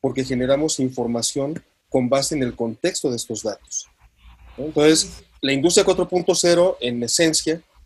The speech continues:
es la convergencia de capacidades tecnológicas, particularmente digitales, no únicamente digitales, porque también hay mecánicas, electrónicas, este, electrónicas analógicas, pero particularmente digitales,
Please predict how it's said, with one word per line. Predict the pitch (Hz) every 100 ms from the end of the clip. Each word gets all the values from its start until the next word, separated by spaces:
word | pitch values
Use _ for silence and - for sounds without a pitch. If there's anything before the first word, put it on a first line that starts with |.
| _
es | 139 151
la | 170 147 135
convergencia | 139 123 127 127 160 - 160
de | 127
capacidades | 120 113 - 143 143
tecnológicas, | 147 135 131 123 - - 160
particularmente | - - - - 120 160 190 185
digitales, | 170 - 135 143 135 156 - - - -
no | 147
únicamente | 202 202 170 170
digitales, | 160 135 147
porque | - -
también | 117 131
hay | 139
mecánicas, | 123 110 127 131 131 123 -
electrónicas, | - - 127 123 127 127 - - -
este, | 117 - 110
electrónicas | 123 135 139 135 127
analógicas, | 117 123 127 131 135
pero | - 117
particularmente | - 113 - 160 175 175
digitales, | 156 135 - 147 165 -